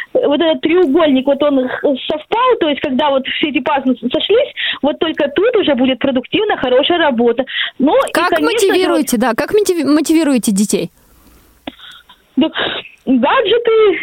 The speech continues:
Speaker 1: <laughs> финансы, вот.
Speaker 2: Мгм.
Speaker 1: Ну нет, как бы, да, тут же видите, как я сама училась, когда в школе, то есть,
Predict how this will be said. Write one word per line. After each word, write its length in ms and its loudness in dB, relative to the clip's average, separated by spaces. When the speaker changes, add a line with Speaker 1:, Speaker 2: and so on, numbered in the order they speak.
Speaker 1:
<laughs> 600 0
финансы, 1040 0
вот. 220 2
Speaker 2:
Мгм. 240 0
Speaker 1:
Ну 120 2
нет, 200 0
как 220 0
бы, 100 0
да, 80 -2
тут 160 2
же 80 2
видите, 320 2
как 200 -2
я 160 0
сама 240 0
училась, 320 0
когда 240 0
в 60 -2
школе, 400 0
то 120 0
есть, 140 -2